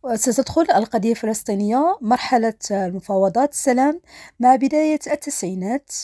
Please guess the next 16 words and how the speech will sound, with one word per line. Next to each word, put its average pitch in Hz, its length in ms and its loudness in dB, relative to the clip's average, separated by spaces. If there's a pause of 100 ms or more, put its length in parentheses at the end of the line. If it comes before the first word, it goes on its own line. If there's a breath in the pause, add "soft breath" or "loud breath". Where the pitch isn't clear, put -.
(500)
كتوقيع 226 680 2
اتفاقية 208 480 -6 (100)
أوسلو 294 400 -6 (180)
سنة 220 300 -4
ألف 240 200 -4
وتسعمائة 214 500 -2
وثلاثة 185 460 -6
وتسعون، 269 480 -2 (520 loud breath)
واتفاقية 262 760 4
أوسلو 294 260 -4
الثانية 262 580 0 (240)
سنة 269 300 0
ألف 262 220 0
وتسعمائة 269 380 -2
وخمسة 285 400 -2
وتسعون 180 440 -10